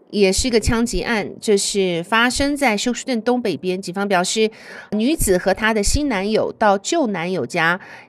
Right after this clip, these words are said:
将大概是要交换孩子，大概是这个 custody 监护权要进行交换的时候呢，结果和旧男友的家人起了争执。新男友拔出手枪，向旧男友以及旧男友的父母亲开枪，三人均中弹。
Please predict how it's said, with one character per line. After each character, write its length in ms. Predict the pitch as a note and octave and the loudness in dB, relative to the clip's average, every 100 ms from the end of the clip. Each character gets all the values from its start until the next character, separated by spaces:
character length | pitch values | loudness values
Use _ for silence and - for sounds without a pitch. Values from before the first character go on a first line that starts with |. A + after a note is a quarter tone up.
| _ | _
将 560 | - G#3+ G3+ G#3 G#3 A3 | 0 4 4 2 -2 -4
大 140 | - G#3 | 0 2
概 160 | G3+ | 2
是 640 | F#3+ - G3+ E3+ D#3+ C3+ F#2+ | 2 0 0 0 2 0 0
要 300 | G3+ G3+ E3+ | 2 4 4
交 280 | - C4 C#4+ | 4 6 6
换 300 | C#4+ C4 F3+ | 6 4 2
孩 320 | E3 B2 C#3 | -4 -2 -2
子， 160 | - - | -2 -2
大 160 | E3+ | -2
概 160 | D#3+ E3 | -2 -2
是 340 | - F3+ D#3 C#3+ | -2 -4 -4 -6
这 120 | F#3 | -8
个 80 | D3+ | -8
custody 640 | - A#3+ C#4+ - F#3+ D3 | -2 0 2 0 -2 -4
监 260 | C#3+ C4 C#4 | -2 0 0
护 220 | C#4 B3 | 0 -2
权 500 | G3+ - C#3+ B2+ D3+ - - - - | 0 0 2 2 0 -8 -16 -18 -4
要 180 | G3+ G3 | 2 4
进 220 | G3+ A3 | 4 0
行 220 | G3+ E3+ | 0 -2
交 180 | F3+ A3+ | 2 2
换 180 | A#3+ C4 | 4 2
的 120 | F#3 | 0
时 180 | E3+ D#3+ | -4 -6
候 220 | E3 F#3+ | -2 -2
呢， 120 | D#3+ | -4
结 160 | D3+ E3 | -6 -4
果 200 | F3+ D#3 | -2 -2
和 240 | - D#3 | -2 -6
旧 380 | F3 - E4 B3+ | -4 -4 0 0
男 260 | G#3 D#3 F#3 | 0 -2 -2
友 120 | B2 | -4
的 80 | C#3 | -4
家 320 | - G#3+ G3+ | -6 -4 -2
人 240 | F3 D3 | -4 -6
起 220 | D#3+ - C#3 | -6 -4 -4
了 140 | C#3+ | -4
争 240 | D3 F3 | -4 -6
执。 280 | F#3+ - C3+ C3+ - - - - - - | -4 -4 -4 -6 -18 -20 -18 -18 -12 -4
新 280 | - C#4+ B3+ | 0 2 2
男 180 | F#3+ | 2
友 160 | G3+ D3+ | 2 2
拔 260 | C3+ C#3+ E3+ | 4 4 4
出 240 | - G3+ | 0 -2
手 220 | G#3 C#3 | 0 -2
枪， 320 | G2+ G3 F3 | 2 2 2
向 300 | F3+ G3 E3+ | -2 -4 -4
旧 240 | F3 D#4+ A#3+ | -2 0 0
男 200 | F3+ E3+ | -2 -4
友 160 | E3+ C3+ | -4 -6
以 80 | D#3 | -6
及 160 | E3+ | -8
旧 260 | - D#4+ C#4 | -4 0 0
男 260 | F#3+ E3 | 0 0
友 160 | G3 C#3 | 0 -2
的 140 | B2 | -2
父 180 | D#3+ G#3 | -4 -4
母 140 | E3+ - | -4 -4
亲 180 | D3+ | -8
开 160 | E3 E3 | -6 -4
枪， 300 | E3 F3+ E3 | 0 -2 -2
三 260 | - A#3 A3 | -2 0 0
人 280 | F3 C#3+ | -2 -4
均 280 | D#3 F3+ F3+ | -6 -4 -4
中 320 | F3+ A#3+ F3 D#3 | -4 -2 -2 -2
弹。 260 | G#3 D#3+ | -4 -4